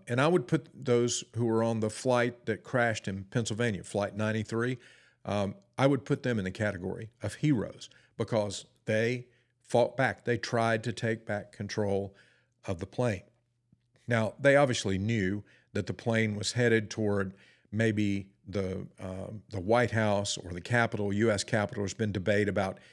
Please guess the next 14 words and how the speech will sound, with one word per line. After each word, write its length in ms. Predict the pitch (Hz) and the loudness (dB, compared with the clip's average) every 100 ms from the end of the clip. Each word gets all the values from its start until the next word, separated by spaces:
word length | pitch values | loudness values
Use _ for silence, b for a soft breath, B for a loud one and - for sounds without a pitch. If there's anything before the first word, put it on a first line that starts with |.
| B | B
exactly 500 | 107 101 120 113 101 | -4 2 2 2 -2
where 220 | 92 107 101 | 0 0 0
that 180 | 90 | -4
plane 420 | - 117 107 95 95 B B - | -4 -2 0 -2 -6 B B -8
was 200 | 95 92 | -6 -2
headed 480 | 127 143 101 101 - _ | 4 6 6 0 -6 _
or 140 | 90 92 | -10 -6
what 320 | 95 120 - | 0 0 0
destruction 520 | 101 - 117 - 98 | -6 0 0 0 -2
it 120 | 120 | -2
was 260 | 104 87 - - | -4 -6 -6 -4
assigned 440 | 98 113 104 92 | -2 0 0 -2
to 40 | 90 | -2
bring. 400 | 95 90 101 | -2 -2 -4